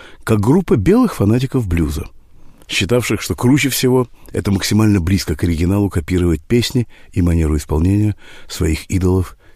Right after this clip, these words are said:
черных блюзменов. Однако они не пренебрегали и рок-н-роллом, и поп-музыкой, что понятно. Нравится хочется всем. Однако на исполнении чужих песен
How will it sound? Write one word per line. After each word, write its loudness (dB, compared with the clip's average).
черных -2
блюзменов. -2
Однако -2
они 4
не 4
пренебрегали 2
и 2
рок-н-роллом, 2
и -2
поп-музыкой, -2
что -4
понятно. -2
Нравится 0
хочется -6
всем. -4
Однако 0
на 4
исполнении 2
чужих -4
песен -2